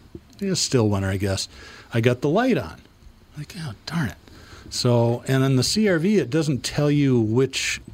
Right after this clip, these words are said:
w-, tire it is. So I got a gauge out, and my right rear was, was low. So I filled it up and got back in the car and drove it, light still on. Like, "What's the damnedest thing?" And I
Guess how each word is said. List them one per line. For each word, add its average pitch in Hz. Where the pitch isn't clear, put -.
w-, 127
tire 127
it 104
is. 107
So 117
I 127
got 131
a 123
gauge 110
out, 110
and 107
my 113
right 117
rear 117
was, 110
was 110
low. 202
So 127
I 127
filled 135
it 131
up 117
and 92
got -
back 120
in 139
the 131
car 110
and 95
drove 110
it, 135
light 202
still 98
on. 87
Like, 107
"What's 247
the 131
damnedest 92
thing?" 127
And 104
I 92